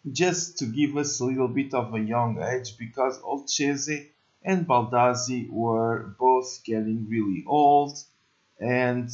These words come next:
yeah, uh, I didn't want to keep with them much more, or I didn't want to have them as first team players being so old.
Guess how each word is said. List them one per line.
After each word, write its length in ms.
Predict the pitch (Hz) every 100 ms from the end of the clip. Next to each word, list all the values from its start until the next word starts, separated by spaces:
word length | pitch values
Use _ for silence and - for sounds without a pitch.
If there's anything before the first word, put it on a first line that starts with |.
| -
yeah, 360 | - 127 117 - - _ -
uh, 280 | 85 80 - 101
I 140 | 113
didn't 360 | 123 139 127 123
want 340 | 127 123 120
to 340 | 123 117 113 -
keep 320 | 151 147 127
with 220 | 120 123
them 420 | 131 127 123 - -
much 540 | 110 123 151 160 - 113
more, 260 | 101 76 - _ _ -
or 120 | 120
I 100 | 127
didn't 320 | 143 156 135
want 280 | 143 139 135
to 160 | 123 123
have 200 | 135 127
them 220 | 135 127
as 240 | 127 123 -
first 400 | - 160 - 139
team 240 | 127 120
players 380 | 127 127 123 113
being 300 | 113 120 113
so 160 | - 104
old. 300 | 80 -